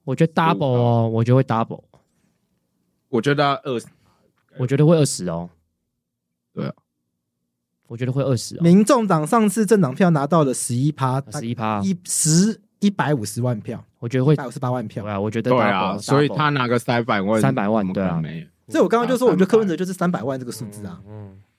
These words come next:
Speaker 3: 知道，我觉得柯文哲
Speaker 2: 可是柯的支持度应该又大于民众党。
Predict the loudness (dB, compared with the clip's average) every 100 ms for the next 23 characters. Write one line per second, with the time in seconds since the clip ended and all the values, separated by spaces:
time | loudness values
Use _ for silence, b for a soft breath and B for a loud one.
0 | -14 -10 -6 2 4 4 2 -6 -8 _
1 | _ _ _ _ -4 0 2 4 4 4
2 | 2 2 -2 0 2 2 2 2 4 2
3 | 0 0 0 0 -2 -2 -4 -6 -10